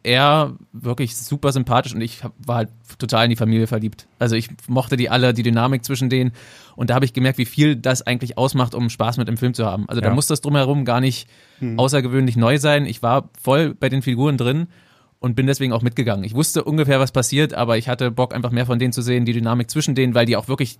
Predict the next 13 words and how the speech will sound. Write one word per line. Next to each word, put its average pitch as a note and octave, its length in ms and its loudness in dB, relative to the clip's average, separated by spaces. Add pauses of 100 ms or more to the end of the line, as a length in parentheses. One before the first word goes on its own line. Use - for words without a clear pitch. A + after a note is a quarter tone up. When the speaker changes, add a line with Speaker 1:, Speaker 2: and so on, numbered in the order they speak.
Speaker 1:
die B2 80 -6
ganze B2+ 260 2
Zeit C#3+ 220 0
eine C#3+ 80 0
Rolle D3 200 2
spielen, D3+ 400 -2
nicht B2 140 -6
nur B2+ 260 -4 (100)
dazu - 460 -6
dienen, A#2+ 220 -2
irgendwie A#2 240 0
seinen A2+ 200 0
Hintergrund C3 460 0